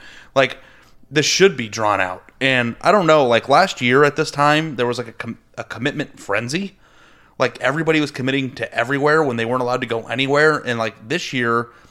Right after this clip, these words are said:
I think you, if you look at the recruiting rankings, Ohio State's pretty ahead of the curve right now. So, uh, is there, like, a general expectation that they're gonna be eighty percent done with their class by the end of this month?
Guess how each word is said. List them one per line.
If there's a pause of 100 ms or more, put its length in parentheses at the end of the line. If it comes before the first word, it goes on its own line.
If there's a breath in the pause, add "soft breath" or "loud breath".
(140 soft breath)
I
think
you,
if
you
look
at
the
recruiting
rankings,
Ohio
State's
pretty
ahead
of
the
curve
right
now.
So, (440 loud breath)
uh,
is
there,
like,
a
general
expectation
that
they're
gonna
be
eighty
percent
done
with
their
class
by
the
end
of
this
month?